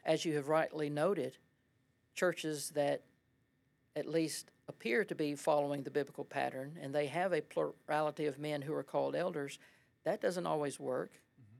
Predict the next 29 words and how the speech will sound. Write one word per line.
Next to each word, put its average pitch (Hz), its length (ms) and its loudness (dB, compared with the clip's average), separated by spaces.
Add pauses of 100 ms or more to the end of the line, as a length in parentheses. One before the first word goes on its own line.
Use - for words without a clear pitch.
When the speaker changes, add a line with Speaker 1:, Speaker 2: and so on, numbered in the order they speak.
Speaker 1:
because 143 760 0 (120)
there 147 200 2
are 143 380 2
men 156 320 -2
who 147 340 -2 (240)
get 160 140 2
into 165 180 2
that 151 240 0
position 143 460 -2
who 143 160 -2
shouldn't - 320 -4
be 165 160 0
there. 123 240 -6 (1000)
Speaker 2:
Mm-hmm. 151 40 -2 (260)
Speaker 1:
Uh, - 20 -8 (280)
so - 140 6
it 202 40 10
would 185 140 6
be 185 120 6
the 160 120 2
same 170 460 2 (240)
in 160 180 0
a, 143 280 2 (140)
a 147 180 -2 (260)
congregational 160 640 2
setting 147 540 0 (880)
that's 143 200 2
not 151 180 0
yet 147 200 0